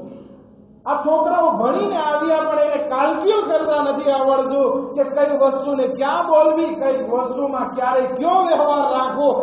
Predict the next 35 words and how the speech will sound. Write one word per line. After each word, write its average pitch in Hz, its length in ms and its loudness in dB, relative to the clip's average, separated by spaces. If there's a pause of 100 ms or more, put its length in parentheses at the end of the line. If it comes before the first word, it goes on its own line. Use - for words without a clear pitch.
(160)
આ 269 180 -4
કાલ્ક્યુલ 240 460 0
આપણા 226 380 -2
જવાનિયાઓ 190 640 -6
પાસે 160 320 -8
નથી 143 280 -14
હોતો. 143 260 -10
એના 156 220 -10
માટે 151 260 -12
જરૂરી 214 480 -6
છે, - 420 -4
ભલે 220 300 -2
બાપ 269 340 -4
પ્લસ 254 160 -2
વીસ 226 400 -8
કરીને 202 260 -6
આવ્યા 180 300 -6
હોય, 170 200 -6
પણ 151 240 -10
બુઝુર્ગો 151 460 -10
પાસેથી 143 500 -12
આ 139 160 -12
કાલ્ક્યુલ 123 540 -14
શીખે. - 300 -20 (1600)
અમુક 233 360 0
જગ્યાએ 254 440 0
જોવે 285 500 0
કે 220 60 -2
આપણે 262 340 0
ખોટે 277 280 0
ખોટા 330 300 -2
પૈસા 294 420 -2
ત્યાં 269 240 -4
આપી 269 200 -6
દીધા. 240 420 -8